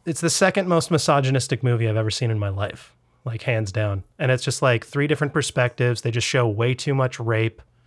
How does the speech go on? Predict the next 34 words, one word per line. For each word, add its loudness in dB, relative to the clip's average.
They're -8
trying 0
to -2
ju-, 2
like, 0
gaslight 0
people. 0
Ben 2
Affleck, 2
like, 0
writes 0
himself 2
into, 2
like, 0
multiple -2
harems 0
just -2
so 2
he 0
can 0
be -2
in 0
bed -2
with -4
naked -2
women. 0
Like, 0
his -2
po-, 0
his, 2
<laughs> -20
his 2
character's 0
pointless. -2